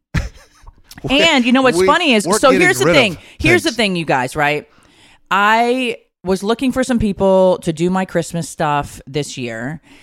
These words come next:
Speaker 2: and I'm a perfectionist. I talked about this last year on the podcast. I want every branch perfect, every bow, every ornament. Like, and I, unfortunately, because I'm such a perfectionist and I have an eye for detail, I will spend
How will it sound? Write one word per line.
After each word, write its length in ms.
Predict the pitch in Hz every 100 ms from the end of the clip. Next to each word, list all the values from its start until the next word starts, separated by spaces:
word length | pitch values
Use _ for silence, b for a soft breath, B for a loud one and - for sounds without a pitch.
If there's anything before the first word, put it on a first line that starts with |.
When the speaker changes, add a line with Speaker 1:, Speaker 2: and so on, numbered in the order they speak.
| b _
Speaker 2:
and 340 | 151 151 147 -
I'm 140 | 180
a 60 | 214
perfectionist. 920 | - 202 - 113 - 120 101 - - - 131 135
I 80 | 139
talked 280 | 156 143
about 160 | 151 143
this 160 | 143 127
last 360 | 127 135 -
year 80 | 139
on 60 | 127
the 60 |
podcast. 580 | 120 113 104 - 98 107 -
I 100 | 139
want 200 | 139 147
every 300 | 165 175 190
branch 460 | 156 156 156 151 -
perfect, 440 | 139 131 131 -
every 420 | 151 165 151 170 160
bow, 560 | 123 160 147 143 143 -
every 380 | 165 160 180 -
ornament. 420 | 135 131 131 127
Like, 180 | 131 123
and 140 | 160 151
I, 400 | 147 170 175 - _ b b b b b
unfortunately, 560 | - 160 220 269 214 180
because 260 | 160 170 160
I'm 120 | 151
such 240 | 160 143
a 40 | 131
perfectionist 680 | 135 127 117 - 123 120
and 80 | 123
I 60 | 123
have 220 | 123 127
an 100 | 120 -
eye 600 | 131 156 131 92 107 143 _ _
for 160 | 139 127
detail, 640 | 143 160 - 101 87 143 _ b b b b b
I 160 | - 185
will 140 | 240 269
spend 520 | - 143 113 127